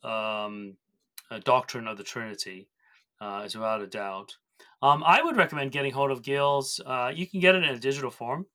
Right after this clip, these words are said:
uh, Gil's commentary in the Old New Testament. You know, I don't do a lot of preaching, but if I do, and I've got time, I always look at Gil, see what Gil, let's say, say I'm reading, you know, doing a sermon on Third John. I'll look at Gil. What did Gil say on this sermon,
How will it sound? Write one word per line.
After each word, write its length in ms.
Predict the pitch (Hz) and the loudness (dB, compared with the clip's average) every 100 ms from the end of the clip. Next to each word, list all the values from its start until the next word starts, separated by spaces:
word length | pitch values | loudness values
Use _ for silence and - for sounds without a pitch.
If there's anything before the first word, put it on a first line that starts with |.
| _ _ _ - | _ _ _ -8
uh, 220 | 131 127 | -6 -6
Gil's 320 | 120 143 143 | -2 -2 -2
commentary 380 | - 151 160 143 | 0 0 0 -4
in 60 | 127 | -4
the 120 | 135 | -4
Old 240 | 135 135 | -2 -2
New 100 | 135 | -4
Testament. 560 | 127 160 170 - 92 101 - _ _ _ _ _ _ _ _ _ | -6 -6 -6 -12 -18 -18 -20 _ _ _ _ _ _ _ _ _
You 140 | 143 139 | -6 2
know, 80 | |
I 160 | 151 151 | 4 4
don't 220 | 165 175 | 4 2
do 120 | 147 | 2
a 40 | 127 | 2
lot 200 | 131 143 | 4 2
of 80 | - | 0
preaching, 440 | 170 170 - 104 | -4 -4 -8 -10
but 160 | 110 113 | -10 -8
if 100 | - | -6
I 100 | 127 | -4
do, 440 | 170 175 120 131 | 0 0 -2 -8
and 180 | 135 120 | -8 -8
I've 100 | 117 | -6
got 160 | 120 | -8
time, 460 | - - 165 110 104 _ _ _ - | -4 0 2 0 -8 _ _ _ -2
I 80 | 147 | 2
always 220 | 202 185 | 2 2
look 140 | 190 | -2
at 140 | 170 - | -4 -6
Gil, 340 | 156 117 95 | -6 -6 -6
see 160 | - 151 | -10 -8
what 160 | 135 | -8
Gil, 240 | 135 123 117 | -6 -6 -6
let's 200 | 139 - | -10 -8
say, 100 | 127 | -6
say 200 | - 131 | -4 -6
I'm 100 | 120 | -6
reading, 340 | 123 117 110 - _ _ _ - | -8 -8 -10 -14 _ _ _ -14
you 80 | |
know, 240 | 120 107 104 _ | -10 -10 -12 _
doing 200 | 135 123 | -8 -8
a 40 | |
sermon 300 | 110 139 120 | -6 -6 -6
on 120 | 113 98 | -8 -10
Third 260 | 123 107 | -10 -8
John. 320 | 156 151 95 120 | -4 -2 -4 -6
I'll 120 | 127 | -6
look 140 | 135 | -6
at 100 | 127 | -8
Gil. 200 | 120 113 | -8 -6
What 140 | 110 139 | -6 -8
did 100 | 123 | -6
Gil 160 | 127 | -4
say 180 | 123 110 | -4 -10
on 120 | 101 | -14
this 140 | 92 - | -12 -12
sermon, 340 | 104 95 87 | -12 -18 -20